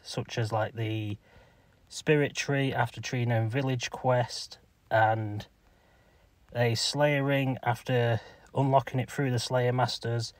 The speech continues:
and then also having seventy-five crafting. Uh, you can run from Ardougne,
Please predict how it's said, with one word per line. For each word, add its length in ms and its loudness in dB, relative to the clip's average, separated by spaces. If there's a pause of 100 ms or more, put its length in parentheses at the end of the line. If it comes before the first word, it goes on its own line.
(580)
and 160 2
then 200 2
also 380 0
having 340 -2
seventy-five 760 -2
crafting. 560 -2 (1700)
Uh, 420 2
you 120 -4
can 260 6
run 240 6
from 420 6 (200)
Ardougne, 680 4